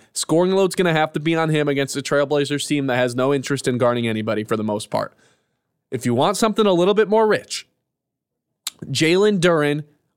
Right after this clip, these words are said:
over two and a half assists is plus odds. Jalen Duren had six assists last night. They used him as an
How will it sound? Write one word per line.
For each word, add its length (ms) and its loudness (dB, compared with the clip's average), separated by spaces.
over 420 2
two 260 0
and 100 0
a 40 0
half 220 0
assists 380 -2
is 140 -4
plus 360 -2
odds. 400 -4
Jalen 220 4
Duren 180 2
had 140 0
six 240 0
assists 320 -2
last 240 0
night. 200 0
They 120 0
used 280 0
him 100 0
as 120 -2
an 80 -2